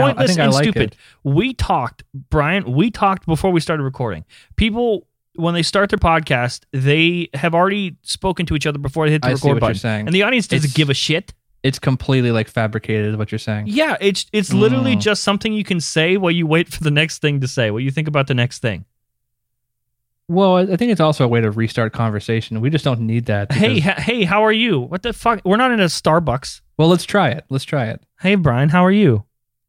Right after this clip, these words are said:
Speaker 2: I'm okay. A little tired.
Speaker 1: <laughs>
Speaker 2: I, I'm so used to staying up really late to do the show, like, two, four A M.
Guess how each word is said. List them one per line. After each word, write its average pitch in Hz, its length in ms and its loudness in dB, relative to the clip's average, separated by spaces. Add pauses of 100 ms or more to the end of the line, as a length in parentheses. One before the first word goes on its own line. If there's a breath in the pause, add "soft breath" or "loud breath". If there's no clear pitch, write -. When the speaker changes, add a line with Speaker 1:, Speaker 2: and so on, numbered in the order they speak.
(720 soft breath)
Speaker 2:
I'm 240 120 -2
okay. 131 280 -2
A 127 60 2
little 180 180 -2
tired. 151 560 0
Speaker 1:
<laughs> - 20 0
Speaker 2:
I, 143 600 -2 (500 soft breath)
I'm 147 120 2
so 202 160 0
used 185 320 0
to 156 240 0
staying 139 440 0
up 139 220 -2 (140)
really 127 320 0
late 123 220 0
to 127 60 -4
do 127 100 -2
the 123 120 -4
show, 117 340 -4
like, 117 160 -4
two, 123 400 -4
four 123 320 -2
A 120 80 2
M. 117 400 -2